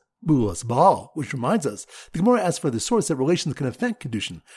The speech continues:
Rav Yavo quoted Rabbi Yochanan as darshan a pasuk, "Bulas Baal," a woman who had relations with a man. Melamed shenasil Baal yidei be'ila. This teaches that he becomes her husband through relations. Daf Yud. So the simmer Daf Yud is a minyan of Yidden.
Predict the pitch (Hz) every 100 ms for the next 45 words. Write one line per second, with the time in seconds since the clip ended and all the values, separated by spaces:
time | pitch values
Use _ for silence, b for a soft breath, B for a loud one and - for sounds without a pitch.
0 | B 98 92 104 170 - 175 175 143 147
1 | 170 240 208 175 135 190 185 151 117 -
2 | 226 - - b b - 202 170 127 -
3 | 147 220 131 - 156 139 233 190 165 143
4 | 143 165 151 143 135 151 240 190 104 B
5 | B B 104 107 196 156 - 120 190 -
6 | 196 170 247 190 147 127 117 123 196 254
7 | 135 180 - - 233 175 - B B -
8 | 131 151 180 180 170 269 185 208 208 -
9 | - 101 87 101 151 107 - - _ _
10 | _ _ _ 135 127 - 127 101 - 120
11 | 92 160 117 135 135 160 202 156 180 170
12 | 165 160 214 143 98 104 - 139 120 120
13 | 87 73